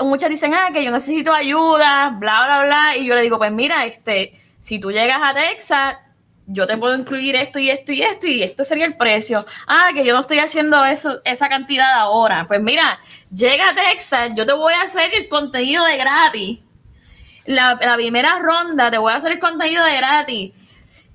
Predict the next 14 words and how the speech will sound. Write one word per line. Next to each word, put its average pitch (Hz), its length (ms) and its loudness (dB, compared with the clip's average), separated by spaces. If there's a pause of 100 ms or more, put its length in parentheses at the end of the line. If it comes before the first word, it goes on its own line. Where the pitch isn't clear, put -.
(120)
Y 277 260 -2
para 262 300 4
que 240 80 -4
tú 254 120 -2
veas 330 160 4
los 370 120 2
resultados, 349 800 2
y 294 80 0
la 262 120 2
segunda 294 460 0
ronda 349 520 0
me 226 120 -2
la 202 140 0
pagas. 196 540 -2